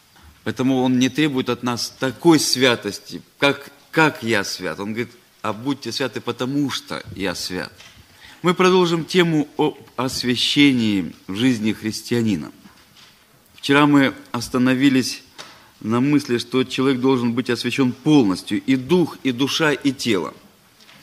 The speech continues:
Вот вспомним притчу о любящем отце. Эту притчу ещё называют притчей о блудном сыне. Из Евангелия от Луки, пятнадцатая глава.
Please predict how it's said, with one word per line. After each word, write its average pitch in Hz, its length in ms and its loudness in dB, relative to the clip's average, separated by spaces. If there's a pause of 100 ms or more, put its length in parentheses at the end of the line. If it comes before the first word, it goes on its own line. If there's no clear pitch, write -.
(500)
Вот 131 140 -6
вспомним 156 540 2
притчу 151 680 -2 (220)
о 104 100 -6
любящем 120 580 -4
отце. 104 420 -8 (960)
Эту 123 380 -2 (280)
притчу 127 280 -4
ещё 110 220 -6
называют 104 680 -4 (160)
притчей 131 280 0
о 120 60 2
блудном 117 420 -4
сыне. 110 420 -6 (960)
Из 110 140 -6
Евангелия 123 380 0
от 101 40 -8
Луки, 113 220 -10
пятнадцатая 107 540 -4
глава. 98 320 -4